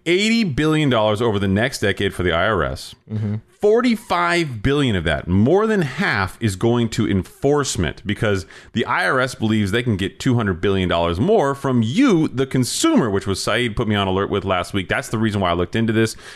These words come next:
Speaker 1: I never thought in a million years this would get traction.
Speaker 2: Mm-hmm.
Speaker 1: And I hate saying that you're right and you called this shit. This was not
Speaker 2: Yeah.
Speaker 1: even on my radar till you brought this shit up.
Speaker 2: Right. I mean, that would create a net profit for them of, like, a hundred and twenty-four billion.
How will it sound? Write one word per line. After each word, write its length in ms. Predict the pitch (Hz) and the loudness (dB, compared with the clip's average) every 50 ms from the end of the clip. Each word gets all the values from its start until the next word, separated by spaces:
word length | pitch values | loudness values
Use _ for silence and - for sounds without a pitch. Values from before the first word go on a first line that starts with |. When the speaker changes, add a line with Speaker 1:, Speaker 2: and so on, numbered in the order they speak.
| - - - | -16 -8 -4
Speaker 1:
I 80 | 101 107 | 0 2
never 240 | 113 123 135 135 139 | 2 2 2 0 -2
thought 220 | - 139 127 123 | -2 -2 -2 0
in 60 | 117 | 2
a 40 | 113 | 2
million 260 | 110 113 113 110 107 | 2 2 2 2 2
years 180 | 104 104 98 92 | 2 0 -2 -2
this 120 | 95 90 | -4 -6
would 80 | 101 90 | -4 -4
get 140 | 90 92 - | -4 -4 -2
traction. 560 | - 110 98 98 92 - - 101 95 95 - - | -2 -2 0 0 -2 -2 -2 -2 -2 -2 -4 -6
Speaker 2:
Mm-hmm. 280 | - 127 127 123 120 123 131 123 - _ _ _ _ | -8 -6 -2 -2 -2 -2 -4 -6 -12 _ _ _ _
Speaker 1:
And 160 | 101 95 90 | -2 -2 0
I 100 | 80 82 | 0 -2
hate 240 | 76 80 120 139 131 | -2 -2 -2 -2 -2
saying 240 | - - 135 131 120 | -4 -2 -2 0 0
that 120 | 120 113 | 0 0
you're 100 | - 110 | 0 0
right 300 | 98 104 113 113 117 117 | 0 2 2 2 0 0
and 100 | - 104 | 0 -2
you 80 | 98 95 | -2 -2
called 240 | - - 107 107 104 | -2 -2 0 0 0
this 100 | 110 - | -2 -2
shit. 160 | - 113 98 | -2 -2 -2
This 140 | 107 131 131 | -2 -2 -2
was 80 | 127 | 0
not 80 | 110 123 | 0 0
Speaker 2:
Yeah. 60 | 120 | 2
Speaker 1:
even 100 | 117 107 101 | 0 0 0
on 60 | 92 | 0
my 80 | 87 | 0
radar 440 | 82 85 92 120 139 147 131 101 87 | 0 2 2 2 2 2 2 0 0
till 120 | - - 92 | -2 -2 -4
you 60 | 87 | -2
brought 160 | 78 76 67 - | -2 -4 -4 -6
this 100 | 67 - | -8 -8
shit 160 | - - 60 | -8 -8 -6
up. 100 | - - | -4 -2
Speaker 2:
Right. 280 | 131 135 123 101 90 - - | 0 0 0 0 -2 -6 -6
I 100 | - 110 | -2 0
mean, 180 | 110 113 110 107 | 0 2 2 2
that 120 | 110 120 127 | 2 2 2
would 100 | 127 123 | 2 0
create 300 | - - 131 117 117 113 | 0 0 0 2 2 2
a 40 | 107 | 2
net 320 | 104 104 104 113 117 110 - | 2 2 2 2 2 0 0
profit 360 | - 120 107 107 - 110 101 | 0 0 0 0 -2 -4 -6
for 120 | - - 98 | -6 -4 -2
them 240 | 98 98 95 95 92 | 0 0 0 0 -2
of, 160 | 92 92 87 | -2 -2 -4
like, 160 | 92 90 82 | -4 -6 -6
a 100 | 87 87 | -6 -6
hundred 340 | 87 92 110 104 104 98 92 | -4 -2 -2 0 0 0 -2
and 120 | 92 87 82 | -2 -4 -6
twenty-four 600 | - - 107 98 92 92 90 - - 101 92 90 | -6 -4 -2 -2 -2 -4 -6 -8 -6 -6 -4 -4
billion. 360 | 82 85 87 85 67 60 - | -4 -4 -6 -6 -8 -10 -14